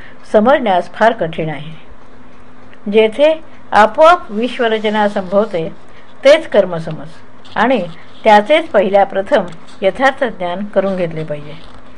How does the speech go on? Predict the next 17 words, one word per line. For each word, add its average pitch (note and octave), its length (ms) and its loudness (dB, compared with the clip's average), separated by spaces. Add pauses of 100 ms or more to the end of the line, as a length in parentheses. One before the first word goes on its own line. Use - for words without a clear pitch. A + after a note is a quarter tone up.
(340)
मग C#4 280 4 (340)
जे C4+ 260 6
कर्म C4+ 340 2
वर्णाश्रमास A#3 1040 4
योग्य F#3+ 400 0 (420)
व A#3 80 4
वेदांत A#3 540 4
सांगितलेले G#3+ 600 0
आहे E3 340 2 (1000)
त्याचीही A3+ 600 2 (280)
निश्चित A#3 400 0 (100)
फळासह G#3+ 520 4 (320)
ओळख G#3 300 6
करून F3 200 0
घेतली D#3+ 260 -6
पाहिजे. D3+ 360 -6 (640)
उलट A3+ 300 6